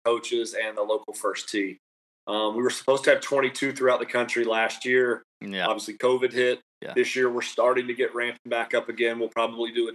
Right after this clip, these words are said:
Speaker 1: dozen, uh, throughout the country this year, and hopefully get back into the mid-twenties next year. And,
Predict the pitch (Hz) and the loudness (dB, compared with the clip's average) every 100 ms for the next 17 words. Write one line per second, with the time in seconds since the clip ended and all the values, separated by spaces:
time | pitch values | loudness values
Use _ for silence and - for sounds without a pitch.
0 | - 113 110 120 117 - 113 110 - 113 | -2 -2 0 -6 -10 -8 -6 -6 -6 -2
1 | 110 110 - 110 - 110 107 - 110 107 | -2 -4 -6 -6 -6 -8 -8 -6 -2 0
2 | 107 101 _ _ _ - 127 127 123 123 | 0 -2 _ _ _ -2 -2 -2 0 0
3 | - 113 113 110 - 107 107 107 - 113 | 0 0 0 -4 -6 -4 -2 -2 -2 0
4 | 107 95 104 98 - 104 101 101 92 | 0 -2 -2 -2 0 0 2 0 -4